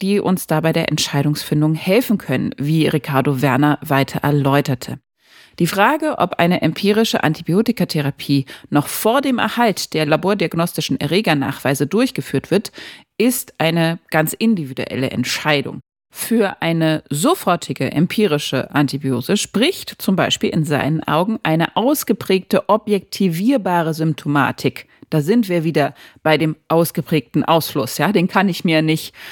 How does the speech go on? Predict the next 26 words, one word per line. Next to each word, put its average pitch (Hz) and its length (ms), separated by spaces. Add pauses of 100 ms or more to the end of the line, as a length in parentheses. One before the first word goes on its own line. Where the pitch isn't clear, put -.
(220)
mal 170 320
halb, 190 360
mal 160 460
nicht - 480 (120)
wegdenken, 233 760
sondern 202 400
ich - 260
hab 254 180
ihn 262 160
oder 160 260
ich 160 160
hab 175 180
ihn 165 200 (240)
nicht. 170 500
Also 139 200
es 135 120
ist - 220
objektiv 170 580 (280)
messbar. 147 560 (380)
Auch 214 260
ein 175 240
hoher 165 260
Leidensdruck 175 760
seitens 156 400
des - 260
Patienten 185 640